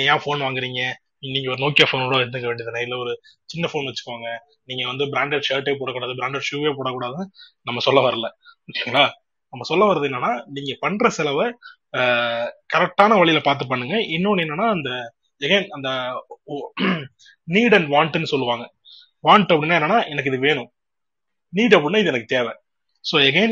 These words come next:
இது வந்து <laughs> இப்போ படத்துல சொல்ற மாதிரி இது, இது, அஹ், ஆடம்பரமா அத்தியாவசியமா அப்படிங்கிற கொஸ்டின்குள்ளதான் நம்ம அதை போட்டு வைக்கணும். எப்பொழுதுமே ஒரு பொருள் வாங்கணும் முடிவு பண்றீங்க அப்படின்னா, அதை கொஞ்சம் ஹோல்ட் பண்ணுங்க. அது என்ன விதமான பொருளா வேணா இருக்கட்டும்,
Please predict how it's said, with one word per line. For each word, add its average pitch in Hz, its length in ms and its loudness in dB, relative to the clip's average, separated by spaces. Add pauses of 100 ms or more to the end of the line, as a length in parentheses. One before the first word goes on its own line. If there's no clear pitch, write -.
(100)
இது 156 160 2
வந்து 170 240 4
<laughs> 147 480 2
இப்போ 131 180 -6
படத்துல 160 280 0
சொல்ற 143 100 -4
மாதிரி 147 220 -2
இது, 127 120 -4 (380)
இது, 139 260 -6 (380)
அஹ், 135 180 -8
ஆடம்பரமா 160 560 2
அத்தியாவசியமா 135 580 2
அப்படிங்கிற 135 340 2
கொஸ்டின்குள்ளதான் 143 1120 -4
நம்ம 156 120 -2
அதை 131 160 -2
போட்டு 147 220 -2
வைக்கணும். 135 340 -4 (300)
எப்பொழுதுமே 220 480 6
ஒரு 196 200 10
பொருள் 190 200 8
வாங்கணும் 170 320 8
முடிவு 160 320 4
பண்றீங்க 143 220 2
அப்படின்னா, 131 300 2 (320)
அதை 147 180 2
கொஞ்சம் 143 260 4
ஹோல்ட் 156 220 6
பண்ணுங்க. 117 340 -4 (120)
அது 127 360 -2
என்ன 156 260 4
விதமான 147 360 4
பொருளா 147 400 4
வேணா 151 200 4
இருக்கட்டும், 139 400 -2